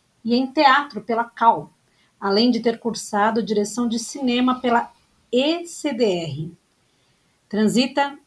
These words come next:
entre as palavras e o audiovisual. É autora do livro Crônicas de Varanasi, pela Chiado Editora, em dois mil e quinze. E pra fechar o ano, a gente vai ouvir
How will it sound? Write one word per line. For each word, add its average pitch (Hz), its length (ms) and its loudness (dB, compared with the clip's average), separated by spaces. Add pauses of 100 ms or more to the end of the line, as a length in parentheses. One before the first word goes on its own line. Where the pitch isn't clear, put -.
entre 196 300 0
as 180 100 -6
palavras 240 720 2
e 247 60 -2
o 240 100 4
audiovisual. 220 720 0 (560)
É 208 60 0
autora 208 400 2
do 202 80 2
livro 240 380 0 (260)
Crônicas 247 680 2
de 196 160 -4
Varanasi, 190 840 0 (560)
pela 202 160 0
Chiado 208 760 0
Editora, 202 680 -4
em 214 120 0
dois 214 240 0
mil 214 300 -2 (160)
e 233 80 -6
quinze. 175 640 -4 (720)
E 262 60 -12
pra 233 140 -4
fechar 220 320 -4
o 190 100 2
ano, 208 460 0
a 196 100 -10
gente 196 240 -4
vai 196 140 0
ouvir 196 480 -2